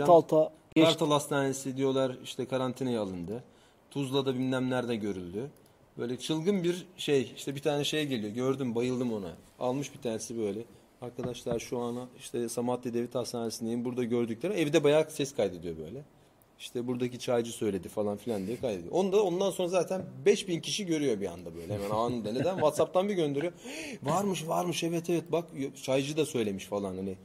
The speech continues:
Speaker 1: Bir anda böyle tırırt, o Fısıltı Gazetesi, WhatsApp gazetesi. Başka bir şey değil yani.
Speaker 2: Şimdi benim birkaç yorumum var. Bir tanesi söylene söylene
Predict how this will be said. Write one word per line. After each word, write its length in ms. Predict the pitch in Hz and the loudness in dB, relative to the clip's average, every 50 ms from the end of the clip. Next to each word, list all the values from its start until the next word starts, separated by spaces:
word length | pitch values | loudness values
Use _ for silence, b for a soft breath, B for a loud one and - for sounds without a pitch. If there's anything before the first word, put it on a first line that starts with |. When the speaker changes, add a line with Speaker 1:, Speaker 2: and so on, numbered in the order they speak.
| B B B B - - | B B B B -12 -6
Speaker 1:
Bir 100 | 196 240 | -2 0
anda 360 | 208 165 160 165 196 202 185 | 0 0 -2 -2 -2 -2 0
böyle 140 | 170 175 170 | -2 -4 -6
tırırt, 480 | - - 208 226 262 269 269 - - - | -8 -10 -8 -8 -6 -8 -8 -10 -6 -4
o 120 | 160 143 | -4 -4
Fısıltı 400 | - 170 165 - 208 196 - 233 | -4 -6 -8 -8 -10 -8 -8 0
Gazetesi, 440 | 214 214 190 196 - 165 - - 262 | 2 2 2 2 0 -8 -6 -6 -8
WhatsApp 500 | 247 226 220 220 208 - - 147 - - | -8 -2 0 0 0 2 -2 -2 -2 0
gazetesi. 360 | 113 104 - - 98 110 110 | -4 -4 -2 -4 -8 -6 -2
Başka 240 | 127 127 - - 143 123 | -2 -2 -2 -2 -6 -6
bir 40 | |
şey 240 | - - 143 139 131 | -6 -4 -4 -4 -4
değil 140 | 123 110 92 | -4 -4 -4
yani. 160 | 82 78 73 - - - - - | -6 -8 -10 -14 -18 -20 -16 -8
Speaker 2:
Şimdi 140 | 180 175 170 | -6 0 0
benim 180 | 196 190 185 | 0 0 -2
birkaç 400 | 190 180 - - 202 185 - - | -6 -2 2 2 2 2 4 2
yorumum 340 | 175 170 165 165 175 156 123 | 2 2 4 4 4 4 4
var. 180 | 113 127 175 - 127 - - - | 6 6 4 4 0 -14 -10 -10
Bir 60 | 170 | -10
tanesi 380 | - - 190 165 156 147 - 208 | -2 0 2 2 2 0 0 -4
söylene 500 | - - - 160 165 170 180 202 226 214 | -6 2 4 6 6 6 8 6 6 4
söylene 580 | - - 170 160 143 135 120 117 120 139 180 | 4 4 2 4 4 4 2 2 2 0 -2